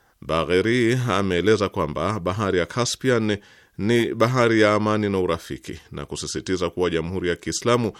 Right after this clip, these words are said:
ina uhusiano mzuri wa kijeshi na kiusalama na nchi zinalolizunguka eneo hilo la bahari ya Caspian. Mkuu wa vikosi vya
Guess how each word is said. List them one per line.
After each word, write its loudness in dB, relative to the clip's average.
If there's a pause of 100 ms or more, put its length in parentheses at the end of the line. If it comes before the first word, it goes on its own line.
(320)
ina 2
uhusiano 0
mzuri 0
wa 2
kijeshi -2
na -4
kiusalama -4 (260)
na -4
nchi -6 (100)
zinalolizunguka -2 (400)
eneo -2
hilo -6
la -4
bahari -6 (180)
ya -4
Caspian. -10 (720)
Mkuu 6
wa 8
vikosi 2
vya 0